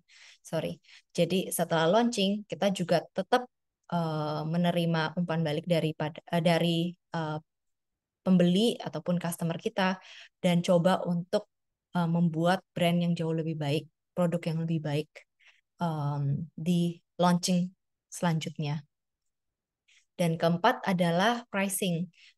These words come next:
Eh, menetapkan harga adalah sesuatu, eh, sesuatu yang sangat penting. Harga yang, eh, eh, ha-, menetapkan harga dengan terlalu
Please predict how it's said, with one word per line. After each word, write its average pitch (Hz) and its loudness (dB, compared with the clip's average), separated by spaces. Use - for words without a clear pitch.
Eh, 165 -2
menetapkan 180 -2
harga 180 0
adalah 170 -2
sesuatu, 185 -2
eh, 185 0
sesuatu 220 0
yang 220 8
sangat 185 -2
penting. 190 -2
Harga 175 2
yang, 175 -2
eh, 160 -2
eh, 160 0
ha-, - -10
menetapkan 202 0
harga 185 4
dengan 175 2
terlalu 175 4